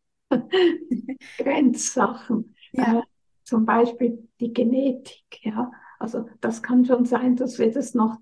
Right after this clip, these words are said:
Speaker 1: differenzierter anschauen. Ähm, es gibt zum Beispiel, das kommt, das hast du vielleicht schon gehört, Catechol-O-Methyltransferase. Das ist ein Enzym, das kann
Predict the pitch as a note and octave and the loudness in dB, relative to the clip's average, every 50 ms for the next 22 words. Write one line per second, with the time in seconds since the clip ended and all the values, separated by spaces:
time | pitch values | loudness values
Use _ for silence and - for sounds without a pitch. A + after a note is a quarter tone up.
0 | - - B3+ B3 - A#3 A3+ A#3 A3+ A3+ - - - C4 C#4+ B3+ - - A3+ A3 | -2 -2 -2 0 0 -2 2 2 2 2 2 -2 -6 -6 -6 -6 -8 -8 -6 -4
1 | A3 A3 B3 A#3 A3+ A3+ - - G#3 G3+ G#3+ A3 - _ _ _ _ _ _ _ | -2 0 0 -2 -2 -4 -6 -10 -8 -6 -6 -8 -8 _ _ _ _ _ _ _
2 | _ - - A#3 A#3+ B3 A#3 A3+ A3 - - - - _ _ _ _ _ _ _ | _ -10 -6 0 2 4 6 6 6 6 4 -4 -14 _ _ _ _ _ _ _
3 | _ - B3 B3 - - - - B3+ B3 - - - _ - - - - _ _ | _ -6 -6 -6 -6 -6 -4 -2 -2 -2 -2 -10 -20 _ -18 -18 -18 -18 _ _
4 | _ _ _ _ _ _ - - B3+ A3+ A3+ B3+ B3+ A#3+ A#3+ A#3+ - - - B3+ | _ _ _ _ _ _ -4 0 2 4 4 4 6 6 4 4 2 -2 0 4
5 | B3 B3+ B3+ B3 B3+ A#3 - - - _ _ _ _ _ _ _ _ _ _ _ | 4 4 6 4 4 2 2 -4 -14 _ _ _ _ _ _ _ _ _ _ _
6 | _ _ _ _ - C4 A3+ - - - - - - - - A3 A#3+ A#3+ - - | _ _ _ _ -6 -6 -6 -6 -12 -16 -14 -10 -4 0 2 2 2 0 -2 -10
7 | - - - - - A#3+ A3+ - - B3+ A3+ - - - A3+ - A#3+ A3+ A#3+ B3 | -12 -20 -18 -10 -8 -8 -6 -4 -4 -6 -6 -6 -8 -8 -4 -2 -2 0 0 -2
8 | A#3 - - - B3+ B3 B3 - - - G#3+ A3+ A#3 A#3+ A#3+ A#3+ A#3+ _ _ _ | -4 -4 -6 -4 -4 -4 -4 -2 -2 -2 0 2 2 2 2 -2 -4 _ _ _
9 | _ _ - B3 B3 B3 - A#3+ A#3+ - A#3 B3 B3+ A#3+ - A#3 B3 B3 B3+ B3 | _ _ 0 0 0 2 2 0 2 2 4 4 6 6 8 10 10 12 12 12
10 | B3 A#3+ A3+ A3+ - - C#4 C#4+ D4+ D4+ D4+ - - C4+ B3+ A#3+ A3 A3 - - | 10 8 8 4 2 2 6 8 8 8 6 4 -2 -4 -4 0 0 0 0 -2
11 | - - A#3 A#3 - A#3 A3 G3 G#3 - - - - - - - - D4 B3 - | -10 -8 -6 -4 -4 -2 -4 -4 -4 -6 -8 -10 -10 -8 -10 -10 -6 -6 -6 -4
12 | - A3+ B3+ B3 A3+ A3+ A#3 A#3+ A3+ - - - C4+ C4 C4+ C#4 D4 E4 F#4 F4+ | -2 2 2 2 2 2 0 -2 -4 -6 -6 -2 0 2 6 6 8 8 6 6
13 | - - - _ _ _ _ _ _ _ - B3 B3 B3 - - - A3+ A#3+ B3 | 4 -4 -16 _ _ _ _ _ _ _ 2 2 2 2 0 -4 0 2 4 6
14 | C4+ D4 D#4 D4+ D4+ - - - - | 6 6 6 6 4 4 -2 -8 -12